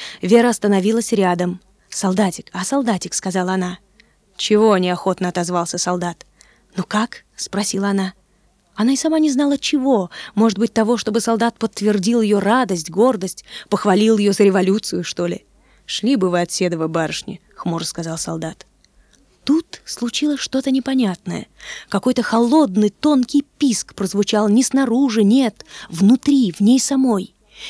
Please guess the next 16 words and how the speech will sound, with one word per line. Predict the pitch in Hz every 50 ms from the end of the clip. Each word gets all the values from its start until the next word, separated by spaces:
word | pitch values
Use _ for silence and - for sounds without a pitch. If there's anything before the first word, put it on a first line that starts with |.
| - -
Вере | 170 165 233 233 233
стало | - - 233 240 240 226
смешно | - - 233 220 208 - - 269 339 349 302
от | 254 -
этого | 202 185 196 190 196
писка, | - - 202 190 160 - - - 175 - _ _ _ - _ -
но | 190 196
в | 180 196
груди | 185 202 262 208 202 294 330
что-то | - - - 320 - 294
мешало | 311 285 - - 311 302 285 277
смеяться. | - - 294 294 294 262 190 170 - - - - - _ _ _ _ _ - - - -
Она | - 220 254 277 285
помахала | - 302 294 294 285 - - 294 294 277
солдату | - - 269 269 220 277 269 - 262
варежкой | 220 202 311 330 330 330 320 285 - - 330 294